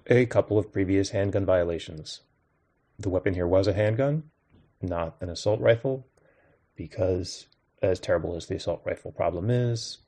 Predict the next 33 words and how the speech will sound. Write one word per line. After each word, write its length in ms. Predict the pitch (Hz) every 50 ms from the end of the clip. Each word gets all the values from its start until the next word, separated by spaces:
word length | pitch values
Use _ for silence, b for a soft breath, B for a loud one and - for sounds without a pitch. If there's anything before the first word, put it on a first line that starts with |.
| _ _ _ - - - - -
we're 160 | - 117 110
also 220 | 98 95 117 117
just 240 | 95 90 92 - -
awash 480 | - - 90 90 80 87 90 - - -
in 180 | - 143 135
regular 340 | 113 117 120 113 117 110 110
old 200 | 113 110 104 90
guns. 560 | - 90 80 78 82 80 - - - - - - - - - - - - - - - - - - -
Compact 480 | - 104 107 98 107 95 92 - -
guns, 500 | - 92 92 90 87 90 85 82 80 -
responsible 520 | - - - - 113 110 110 - 123 117 110
gun 180 | 113 110 107
owner 160 | 104 101 104
guns, 480 | 95 92 95 92 92 92 92 92 - - B B B B B B B B B B B
the 100 | B -
kind 180 | - 98 92 92
of 80 | 92
guns 260 | 90 92 87 85 80 85
you 80 | 82
can 200 | 76 95 92 85
whip 120 | 92 90 -
out 100 | 85 80
of 80 | 78 82
the 60 | 85
dashboard 560 | 82 101 95 92 - - - 101 92 85 82
to 100 | - -
shoot 240 | 95 - - 110 -
somebody 420 | - - 104 101 98 98 101 98 95
in 80 | 92
your 100 | 95 92
road 200 | 92 120 123 120
rage 240 | 117 117 113 110 107
incident, 640 | 113 110 - - 110 110 107 104 104 - - -